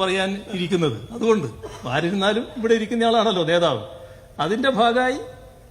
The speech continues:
ആ കസേരയിൽ ഇരിക്കുന്നയാളെ ഇടിച്ചു താഴ്ത്തൽ, ഇകഴ്ത്തി കാണിക്കൽ നിങ്ങളുടെ രാഷ്ട്രീയമായ ഒരു ആവശ്യമായിരിക്കാം.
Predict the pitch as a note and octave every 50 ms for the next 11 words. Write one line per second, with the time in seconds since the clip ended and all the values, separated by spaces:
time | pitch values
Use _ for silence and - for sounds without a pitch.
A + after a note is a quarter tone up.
0 | - G#3 A3 B3+ C4 B3+ B3+ A#3 - A#3 B3+ B3+ C4 B3+ B3 A#3+ G3+ B3+ B3 B3
1 | B3 A3+ A3 A3+ A#3 B3 B3 G#3+ G#3 - B3+ B3 A#3 G#3+ F#3+ F#3 E3 - G#3+ B3
2 | B3 A3 G3 G3 G#3 G3+ G#3 B3 - A#3+ G#3 F#3 - - - A3 A#3+ D#4+ - -
3 | - - - - - - A#3+ B3+ C#4 C#4 B3+ C4 B3+ A3+ A3 A3 G#3+ - C#4 B3+
4 | A#3+ A3 G#3 G#3 G3+ G3 F#3 F3+ F3+ E3+ - F#3 F3 D#3+ C#3+ B2+ A#2+ A2+ - B2
5 | A2+